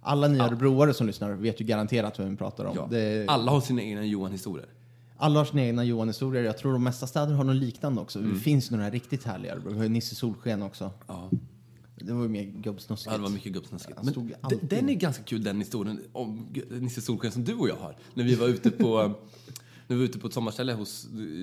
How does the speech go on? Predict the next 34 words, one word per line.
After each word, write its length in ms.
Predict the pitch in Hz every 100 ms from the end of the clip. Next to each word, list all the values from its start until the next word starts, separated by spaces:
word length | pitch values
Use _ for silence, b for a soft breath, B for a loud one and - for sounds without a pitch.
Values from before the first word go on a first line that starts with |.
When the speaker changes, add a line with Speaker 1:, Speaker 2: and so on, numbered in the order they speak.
| 87 80 80
Speaker 2:
eh, 60 | 107
kompis 280 | 107 90 98
Johan. 340 | 110 120 190 214 -
Speaker 1:
Ja. 240 | 117 135 139 B -
Speaker 2:
Så 100 | 131
skulle 160 | 143
vi 60 | 127
åka 140 | 123
in 120 | 117
och 180 | 113 123
köpa 320 | 117 104 107 -
öl 220 | 123 123
och 60 |
Speaker 1:
Ska 60 | -
vi 60 | 156
Speaker 2:
glass. 160 | 147
Speaker 1:
berätta 240 | 170 170 156
lite 220 | 147 -
om 340 | - 180 131 107
Nisse 200 | 104 90
Solsken 380 | - 85 - 82
först, 300 | - - -
kanske? 200 | - - - b b b -
Speaker 2:
Ja, 140 | 98
det 60 | 90
kanske 200 | - -
vi 40 |
ska 100 | -
göra. 100 | - -
Speaker 1:
Nisse 320 | 135 139 139
Solsken 380 | 147 127 143 131
är 80 | 120
en, 400 | 117 110 110
eh, 60 | 110